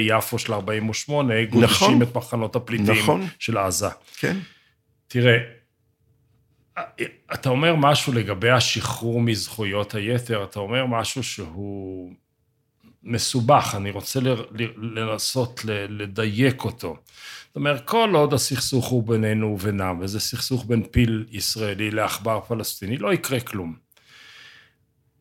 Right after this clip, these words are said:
Speaker 1: ה-, הסיכוי שלנו הוא שהדוגמה של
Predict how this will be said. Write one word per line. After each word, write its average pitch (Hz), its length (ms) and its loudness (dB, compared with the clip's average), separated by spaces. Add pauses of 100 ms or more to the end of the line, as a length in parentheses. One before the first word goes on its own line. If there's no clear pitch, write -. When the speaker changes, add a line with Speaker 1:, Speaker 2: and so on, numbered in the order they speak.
(240)
Speaker 1:
ה-, - 160 -2 (180)
הסיכוי - 520 2
שלנו 143 440 4
הוא 123 320 4
שהדוגמה 113 1400 2 (180)
של 117 420 -2